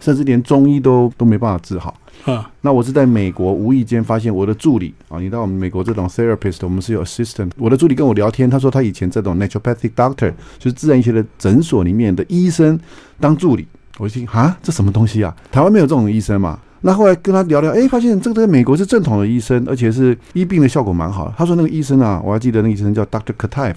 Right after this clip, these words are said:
Speaker 1: 他，你要看他排三个月
Speaker 2: 嗯，嗯，嗯。
Speaker 1: 才排得到他，然后效果很好。
Speaker 2: 是。
Speaker 1: 后来我再进一步研究，哎呀，太棒了，这正是我的兴趣。后来我就花了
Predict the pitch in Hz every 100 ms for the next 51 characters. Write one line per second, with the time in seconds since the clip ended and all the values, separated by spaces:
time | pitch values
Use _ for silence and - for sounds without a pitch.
0 | - 135 135 - - 127 143 - 147 139
1 | 139 107 113 107 101 - - - 170 156
2 | 151 143 143 113 107 107 104 101 123 135
3 | 170 113 104 143 175 120 - - - -
4 | 208 196 - 208 165 - 220 196 196 143
5 | 156 170 160 160 151 143 - 143 123 147
6 | 156 135 117 95 95 90 87 139 113 123
7 | 90 - - 123 113 107 98 120 - 107
8 | 104 92